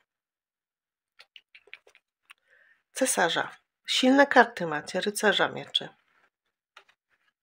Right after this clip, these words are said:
Pyskate będziecie. <laughs> Wagi będziecie pyskate, naprawdę. Może to ten list tak was, y, y,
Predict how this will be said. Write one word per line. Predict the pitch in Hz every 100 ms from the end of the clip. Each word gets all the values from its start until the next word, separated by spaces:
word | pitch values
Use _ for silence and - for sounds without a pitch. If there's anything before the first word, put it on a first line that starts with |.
| _ - - _ _ _ - - -
Pyskate | - 214 - 202 180
będziecie. | 170 165 165 - - 165 _ - - -
<laughs> | 214 - - 330 220
Wagi | 226 202 214
będziecie | 175 165 190 -
pyskate, | 254 254 - - - -
naprawdę. | 151 196 143 123 - - - _ _ _ _ _ _ - _ _
Może | 196 196 208
to | -
ten | - 165 170
list | 285 -
tak | - 139 -
was, | - - - -
y, | 175
y, | 170 165